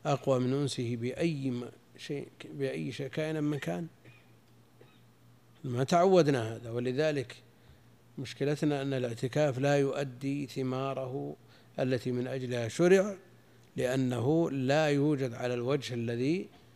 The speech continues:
فعله النبي عليه الصلاة والسلام وصحابته ومن تبعهم بإحسان. أن فتحت علينا الدنيا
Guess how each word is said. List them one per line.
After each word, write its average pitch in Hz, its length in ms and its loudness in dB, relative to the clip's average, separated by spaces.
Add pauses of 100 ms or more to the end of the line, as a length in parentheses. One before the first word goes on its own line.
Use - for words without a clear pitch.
(300)
فعله 123 480 -2
النبي 120 380 -2
عليه 113 140 -4
الصلاة 113 340 -6
والسلام 120 560 -4
وصحابته 117 640 -4
ومن 120 280 -4
تبعهم 113 440 -4
بإحسان. - 360 -14 (1200)
أن 123 160 -2
فتحت 143 440 0
علينا 135 340 2
الدنيا 160 560 0